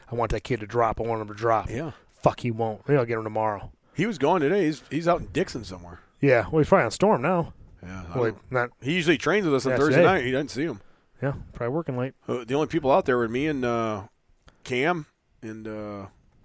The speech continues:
Speaker 2: Big Boss Man.
Speaker 1: Yeah, Boss Man is a H F B model now. He took over Tank's spot.
Speaker 2: Oh, yeah. He's kicking ass.
Speaker 1: I know.
Speaker 2: He's lost a lot of weight. He never misses a workout, ever.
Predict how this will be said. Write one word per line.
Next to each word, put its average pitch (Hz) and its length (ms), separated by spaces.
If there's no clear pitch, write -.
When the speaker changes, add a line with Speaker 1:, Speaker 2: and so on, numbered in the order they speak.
Speaker 2:
Big 110 120
Boss 131 280
Man. 95 160
Speaker 1:
Yeah, 120 120
Boss 127 300
Man 123 240
is 127 120
a 113 200
H 143 160
F 131 100
B 117 120
model 110 380
now. 196 180
He 135 60
took 139 180
over 139 120
Tank's - 260
spot. 185 260
Speaker 2:
Oh, 82 160
yeah. 90 280
He's - 160
kicking 139 320
ass. 147 480
Speaker 1:
I 107 140
know. 123 260
Speaker 2:
He's 107 200
lost 120 260
a 120 40
lot 123 220
of 120 80
weight. 139 280
He 107 100
never 143 340
misses 139 280
a 107 60
workout, 101 500
ever. 117 300